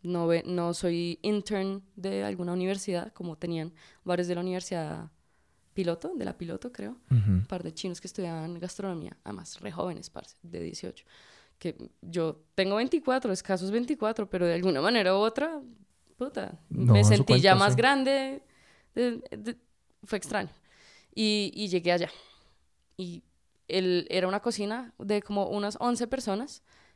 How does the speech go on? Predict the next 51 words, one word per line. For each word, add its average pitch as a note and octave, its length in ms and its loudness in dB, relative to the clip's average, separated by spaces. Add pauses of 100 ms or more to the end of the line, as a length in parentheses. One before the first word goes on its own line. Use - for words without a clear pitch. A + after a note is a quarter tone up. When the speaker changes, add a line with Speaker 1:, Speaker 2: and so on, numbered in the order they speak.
Speaker 1:
Eh, F3+ 300 0
el F3+ 140 -6
chef, - 360 -2
por G#3+ 180 -6
ejemplo, G#3 480 -4 (380)
es F3+ 140 2
un F3+ 140 2
man F#3 220 0
de G3 80 0
veintisiete G3+ 540 -4
años G3 260 -6
que - 120 -14
usted F3+ 180 -4
lo E3 100 -4
mira G#3+ 300 -2
y F#3 140 -6
no, D3+ 420 -4 (200)
no D#3+ 220 -6
parece E3 340 -2
veintisiete, F3+ 520 -6
sino, F3+ 340 -6 (540)
mejor F#3 240 0
dicho, G3 260 -2 (600)
exuda G#3 560 6
un G#3+ 140 0
respeto, G#3+ 480 0
una G#3 100 0
admiración G#3 460 -2
y E3+ 40 0
una, F3 380 -2
un F#3+ 120 -4
trabajo G#3 640 2
de E3+ 200 -4 (180)
persona F3+ 320 -2
mucho F3+ 260 -4
mayor B3 500 2
y A2 100 0
sabe F#3 160 2
Speaker 2:
Ujú. E3+ 60 0
Speaker 1:
lo F3+ 80 -6
que - 120 -4
hace. G#3+ 280 -2
Y G#3 140 -4
es F#3+ 220 -4
un F#3 80 -8
tipo G3 240 -8
que A#3+ 100 -8
ha - 20 -8
estado G3 360 -6
once A#3+ 300 -6
años, A#3+ 380 -6